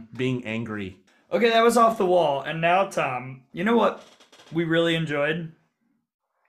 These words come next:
Speaker 2: Food.
Speaker 1: Oh, all the time.
Speaker 2: Yeah. The Tom's Hungry segment has returned because, surprise, we went on another road trip. I think that's fifteen now trips
Speaker 1: Something to
Speaker 2: on
Speaker 1: that
Speaker 2: the
Speaker 1: effect.
Speaker 2: road.
Speaker 1: Right, yes.
Speaker 2: Take it away, partner. Where we go?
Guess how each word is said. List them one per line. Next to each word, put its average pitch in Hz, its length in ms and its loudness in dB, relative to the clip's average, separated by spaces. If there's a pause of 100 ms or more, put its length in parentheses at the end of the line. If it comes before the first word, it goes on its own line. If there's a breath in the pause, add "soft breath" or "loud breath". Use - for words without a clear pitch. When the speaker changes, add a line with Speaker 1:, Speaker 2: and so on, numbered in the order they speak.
(160)
Speaker 2:
Food. 147 360 -6 (320)
Speaker 1:
Oh, 131 320 0
all 117 220 -2
the 98 80 -10
time. 101 280 -6
Speaker 2:
Yeah. 147 340 -2 (280 soft breath)
The 156 80 -8
Tom's 202 320 4
Hungry 202 260 0
segment 156 320 -2
has 160 160 -4
returned 135 340 -6
because, 131 480 -6
surprise, 160 480 0
we 156 80 -6
went 156 200 -2
on 143 180 0
another 139 400 -4
road 131 300 -2
trip. 123 200 -8
I 123 60 -8
think 147 160 -12
that's 139 180 -6
fifteen 160 680 -8
now 170 320 -4
trips 170 260 -2
Speaker 1:
Something 196 240 4
to 160 60 0
Speaker 2:
on 156 60 4 (100)
Speaker 1:
that 131 40 -2
Speaker 2:
the - 60 -2
Speaker 1:
effect. 170 300 2
Speaker 2:
road. 139 40 -12
Speaker 1:
Right, 113 240 -2
yes. 101 300 -12 (460)
Speaker 2:
Take 220 160 4
it 233 40 6
away, 202 200 6
partner. 156 280 -2
Where 170 140 0
we 170 100 -4
go? 151 260 -4